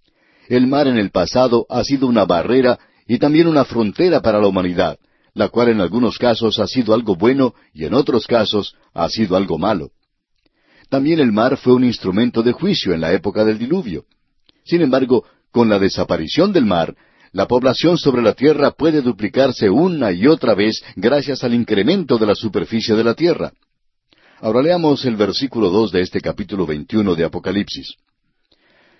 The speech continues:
"Y yo, Juan, vi la santa ciudad, la nueva Jerusalén,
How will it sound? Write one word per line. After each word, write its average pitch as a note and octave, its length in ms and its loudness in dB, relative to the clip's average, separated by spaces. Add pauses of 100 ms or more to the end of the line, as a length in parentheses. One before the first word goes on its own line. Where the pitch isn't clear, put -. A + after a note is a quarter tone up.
(140)
"Y C#3+ 200 0
yo, D3 200 4
Juan, B2 420 0
vi G#2 140 2
la G#2+ 180 0
santa D#3+ 420 -2
ciudad, F#2 440 -2 (120)
la D#2+ 200 -6
nueva E2+ 340 0
Jerusalén, F#2+ 720 -2